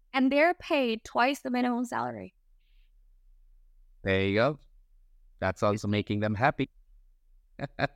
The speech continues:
Speaker 1: Well, but you know as well that money cannot buy ha-, happiness, right? But at the same time, I also, I vote with my money. I'm like, "Okay,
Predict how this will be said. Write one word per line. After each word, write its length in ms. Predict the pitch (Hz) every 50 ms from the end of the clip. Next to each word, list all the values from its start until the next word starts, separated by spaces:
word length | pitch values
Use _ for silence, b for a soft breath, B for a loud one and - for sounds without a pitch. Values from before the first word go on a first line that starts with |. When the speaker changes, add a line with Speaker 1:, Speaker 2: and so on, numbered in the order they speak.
| - - - -
Speaker 1:
Well, 400 | 269 269 277 330 359 403 - -
but 160 | 247 269 247 254
you 180 | 254 277 320
know 220 | 330 330 320 320 311
as 160 | 311 285 262
well 380 | 302 320 330 320 294 285 269 269
that 140 | 254 247 233
money 280 | 233 247 262 285 285
cannot 280 | - 302 269 262 247 226
buy 320 | 247 233 240 262 285 285 269
ha-, 100 | 240 - - _
happiness, 640 | - - - 196 180 - - 185 180 170 170 165 - 185
right? 400 | 175 175 180 202 240 277 247 - _ _ _ _ _ _ _ _ _ _
But 100 | - -
at 140 | - 214 226
the 80 | - 247
same 260 | - 240 226 226 226
time, 480 | - - 240 247 269 277 262 240 226 233
I 140 | 220 220
also, 680 | 214 - 214 220 247 247 - - 233 220 214 208 208 208 - _ _ -
I 160 | - 202 208
vote 400 | 202 180 170 202 202 220 240 - -
with 160 | 196 185 - -
my 120 | 180 170
money. 440 | 165 165 156 151 151 143 139 139 139 - _ -
I'm 120 | 180 185
like, 240 | 185 180 175 175 - _ -
"Okay, 420 | 202 - - 208 185 170 156 -